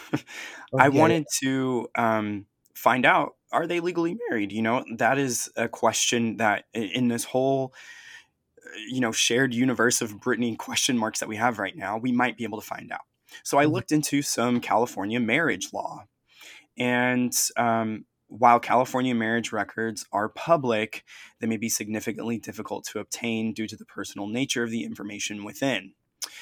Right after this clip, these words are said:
Speaker 1: So, uh, government orgs often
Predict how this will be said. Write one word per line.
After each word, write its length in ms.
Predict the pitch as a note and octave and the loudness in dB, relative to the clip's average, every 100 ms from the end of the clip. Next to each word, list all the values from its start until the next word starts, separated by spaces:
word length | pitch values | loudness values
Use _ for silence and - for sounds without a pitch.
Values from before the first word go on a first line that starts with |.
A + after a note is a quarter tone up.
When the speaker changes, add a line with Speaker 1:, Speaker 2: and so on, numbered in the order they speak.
| - - | -12 -6
Speaker 1:
So, 640 | - B2+ A#2+ B2 A#2+ - | 2 4 6 4 2 0
uh, 440 | B2 A#2+ A#2 A2+ - _ _ _ _ _ _ _ B2+ | 2 4 6 4 -2 _ _ _ _ _ _ _ 2
government 400 | C#3 D#3+ E3 - | 4 4 2 2
orgs 420 | B2+ B2+ B2 A2+ - | 2 4 2 -4 0
often 600 | A2 A2 A#2 A#2 A2+ A2 | 0 0 -2 -2 -2 -2